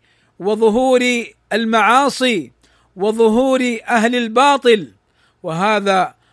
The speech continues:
أمر حاربه الإسلام. يقول الشيخ بن باز رحمه الله تعالى: "أما ما جاء عن النبي صلى الله عليه وسلم في الفتن والقعود عنها فمعروف عند أهل العلم،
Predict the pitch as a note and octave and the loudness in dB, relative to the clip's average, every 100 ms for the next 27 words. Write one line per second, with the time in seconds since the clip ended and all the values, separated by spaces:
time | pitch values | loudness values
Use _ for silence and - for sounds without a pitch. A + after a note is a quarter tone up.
0 | _ - A3+ A#3+ A#3+ G#3+ D#3 C#3+ _ _ | _ -6 -4 0 0 0 -6 -16 _ _
1 | - G#3+ A3 B3+ C4 A3+ A3 G3+ - F#3+ | -4 0 2 2 2 2 2 -2 -4 -4
2 | D#3+ A#2+ _ _ _ _ _ E3 F3+ B3+ | -6 -8 _ _ _ _ _ -8 -2 0
3 | C4+ A3+ C#3 _ _ _ F3+ - B3+ C4 | 0 0 -6 _ _ _ -8 -4 0 2
4 | A#3 A3 G#3 A#3 B3 F#3+ G3 G#3+ A3 G#3 | 2 -2 0 2 2 0 -2 -2 -2 0
5 | G#3+ G3+ G3 G#3 G3 B3 G#3 D3 - _ | 0 0 0 0 2 2 0 -2 -6 _
6 | _ _ _ _ _ A3+ C4+ C4+ B3+ B3+ | _ _ _ _ _ -2 0 0 2 0
7 | A3+ C#4+ C4+ A#3+ B3 A#3+ A#3 A#3 C4 B3 | 2 2 4 2 2 0 0 0 0 0
8 | A3+ A3+ A3 G#3+ A#3 G#3+ G3+ G#3 G#3+ G#3 | 0 -2 -4 2 4 4 2 2 2 2
9 | G3 A#3 A3 F#3+ F3 E3+ A#3 G3 F3+ D#3 | -2 -2 -2 -4 -4 -4 -4 -2 -2 -4
10 | - _ _ _ _ _ G3 G#3+ A3 G#3+ | -14 _ _ _ _ _ -4 -2 0 0
11 | B3 A3+ A3+ B3+ A#3 G#3 C3+ - _ _ | 0 0 0 2 2 0 -2 -10 _ _
12 | _ _ F#3+ G#3 F3+ G#3 C#4+ G#3 A#3 G#3 | _ _ -4 -2 0 0 0 0 -2 -2
13 | G#3+ G3+ G3 G3 F#3+ F3+ G3+ | -2 -2 0 -2 -2 -2 -2